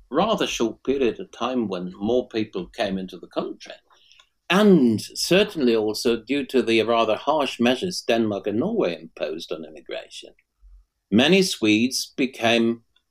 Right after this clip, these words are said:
reluctant to tolerate this. And the Swedish extreme right made use of this. I mean, their idea was probably not, "We can't, we can stop it. We have an idea how to."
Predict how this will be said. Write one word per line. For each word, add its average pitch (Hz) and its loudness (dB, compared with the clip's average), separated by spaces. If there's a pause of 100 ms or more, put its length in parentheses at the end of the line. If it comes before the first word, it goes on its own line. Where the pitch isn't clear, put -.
(420)
reluctant 123 2
to 123 -2
tolerate 123 0
this. - -20 (360)
And 131 2
the 127 4
Swedish 165 2
extreme 98 -2
right 131 2 (840)
made 113 2 (480)
use 120 2
of 90 -10
this. - -10 (260)
I 110 2
mean, 101 0 (720)
their 135 0
idea 127 2
was 110 -6 (180)
probably 107 0
not, 104 -4 (1160)
"We 107 0
can't, 90 -4
we 107 0
can 87 -6
stop - 0
it. 82 -20
We 90 -10
have 87 -6
an 90 -4
idea 87 -4
how 123 0
to." - -10